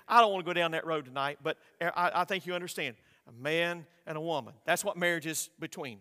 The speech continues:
man and a woman. Amen? I think I should have got more amens on that.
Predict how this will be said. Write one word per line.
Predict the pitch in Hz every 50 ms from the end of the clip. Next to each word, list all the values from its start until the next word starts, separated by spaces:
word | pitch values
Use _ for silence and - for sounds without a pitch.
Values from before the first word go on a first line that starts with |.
| 117 113
man | 131 139 147 156 156 151 139 - - - -
and | 156 143 147
a | 156
woman. | 160 147 127 110 98 - _ _ _ _ _ _ _ _ _ _ _ _ _ _ _ _ -
Amen? | 135 135 147 165 180 190 202 175 - _ _ _ _ _ _ _ _ _ _ - - - - - - -
I | 147 147
think | - 202 180 160 175
I | 151
should | - 175 156
have | 151
got | 160 - -
more | 165 170 165 151
amens | 143 135 127 123 117 110
on | 123 113
that. | 110 107 -